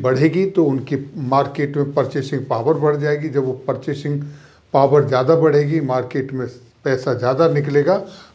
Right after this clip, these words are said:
तो आपकी economy grow करेगी। Better lifestyle can be afforded by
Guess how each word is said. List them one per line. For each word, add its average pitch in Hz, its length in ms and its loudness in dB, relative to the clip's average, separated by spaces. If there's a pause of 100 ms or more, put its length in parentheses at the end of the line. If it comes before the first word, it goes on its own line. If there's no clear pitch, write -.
तो 170 220 0
आपकी 185 480 0 (400)
economy 151 520 2 (280)
grow 135 300 2
करेगी। 165 480 0 (500)
Better 175 520 4
lifestyle 156 640 2 (120)
can 147 280 2
be 190 100 0 (180)
afforded 147 760 0 (380)
by 143 160 4